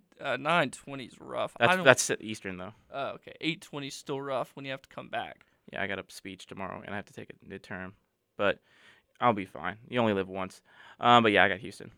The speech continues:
Speaker 1: Yeah, same.
Speaker 2: And now the matchup everyone really cares about probably the most on this show, if you're listening right now, it is number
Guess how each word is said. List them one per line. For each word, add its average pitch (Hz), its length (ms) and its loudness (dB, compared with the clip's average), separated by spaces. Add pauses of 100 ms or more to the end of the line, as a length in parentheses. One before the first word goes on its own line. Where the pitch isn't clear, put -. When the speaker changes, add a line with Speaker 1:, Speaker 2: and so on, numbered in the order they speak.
(120)
Speaker 1:
Yeah, 80 280 -8
same. - 340 -18 (800)
Speaker 2:
And 117 180 6
now 147 240 12
the 143 80 4
matchup 139 360 6
everyone 139 320 8
really 131 180 2
cares 127 220 2
about 127 160 6
probably 131 180 6
the 123 60 6
most 123 260 4
on 113 80 0
this 110 240 -2 (280)
show, 117 260 2
if 110 80 2
you're 117 100 0
listening 113 280 0
right 107 100 4
now, 107 220 0
it 107 120 -8
is 104 160 -8 (420)
number 135 300 2